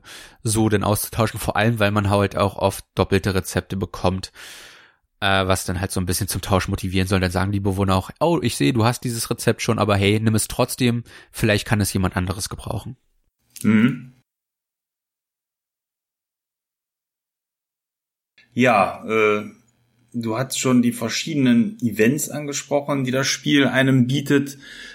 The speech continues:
Speaker 2: Wie sieht das da aus? Welche Events hast du jetzt schon miterlebt und was haben diese Events, äh, gemacht, um dich bei Stange zu halten? Ich kenne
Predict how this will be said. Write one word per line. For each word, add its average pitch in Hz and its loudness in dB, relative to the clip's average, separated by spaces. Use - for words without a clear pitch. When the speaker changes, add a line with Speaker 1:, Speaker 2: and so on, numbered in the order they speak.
Speaker 2:
Wie 123 4
sieht 135 -2
das 113 0
da 104 0
aus? 135 2
Welche 131 0
Events 120 0
hast 127 -4
du 143 2
jetzt 117 0
schon 117 2
miterlebt 143 -2
und 117 -2
was 123 -2
haben 127 0
diese 117 -2
Events, 110 0
äh, 104 -2
gemacht, 104 -2
um 110 0
dich 110 -6
bei 101 2
Stange 123 -2
zu 127 -4
halten? 127 0
Ich 139 -2
kenne 143 0